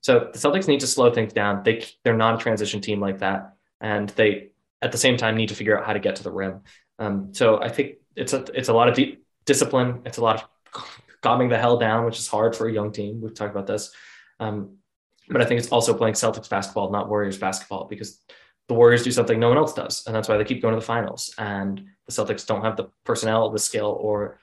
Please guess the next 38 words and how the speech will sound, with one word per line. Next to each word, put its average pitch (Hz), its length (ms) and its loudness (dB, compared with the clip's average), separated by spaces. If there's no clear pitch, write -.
the 120 60 -8
background 196 540 0
to - 80 -18
do 247 180 2
what 107 120 -4
the 95 60 -8
Warriors 98 380 -4
do. - 240 -12
So 110 100 -4
they 107 80 -4
gotta 107 140 -4
cut - 160 -12
that - 120 -8
shit - 160 -8
out. - 220 -10
All 220 100 6
right, - 160 -2
Kai, 143 240 6
uh, 139 260 2
we'll 143 80 4
get 165 100 4
out 147 120 6
of 139 60 4
here 143 240 4
in 127 180 0
a 117 60 2
few 170 200 0
minutes. 127 480 0
Give 156 140 2
me 175 100 4
an 147 80 6
X 156 300 -2
factor 127 440 2
for 117 640 4
both 131 280 4
teams, 98 640 -6
um, 107 400 -4
either 117 560 4